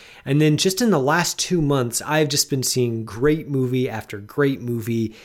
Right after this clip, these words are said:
and it's thrown my, my top ten list into, into total disarray. I'm not sure which of them I like more, how I'm going to order them, which ones are going to have to eventually get left off. It's, it's madness, and I'm, I'm enjoying the process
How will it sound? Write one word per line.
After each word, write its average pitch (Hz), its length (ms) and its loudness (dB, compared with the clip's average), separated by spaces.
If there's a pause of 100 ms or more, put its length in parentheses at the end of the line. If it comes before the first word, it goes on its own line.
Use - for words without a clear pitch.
(140)
and 147 140 0
it's 165 140 -2
thrown 226 240 4
my, 170 320 0
my 147 120 2
top 147 320 0
ten 139 260 -2
list 123 260 0
into, 117 600 -4
into 139 260 -2
total 165 280 2
disarray. 123 640 0
I'm 123 220 -2
not 143 240 0
sure 131 420 0 (260)
which 147 180 0
of 131 100 -2
them 131 120 2
I 117 120 0
like 120 300 -4
more, 190 360 4
how 143 220 2
I'm 123 160 0
going 120 200 -4
to - 160 -12
order 175 360 4
them, 160 360 2 (280)
which 143 200 0
ones 143 220 2
are 127 60 -2
going 127 220 -2
to 117 60 -2
have 127 200 -2
to 127 160 0
eventually 123 420 -2
get 123 300 -8
left 117 340 -4
off. 131 420 -4 (300)
It's, - 380 0 (120)
it's 156 180 0
madness, 156 680 0
and 131 180 -4
I'm, 123 300 -2
I'm 120 160 -2
enjoying 123 320 0
the 120 80 -2
process - 540 -6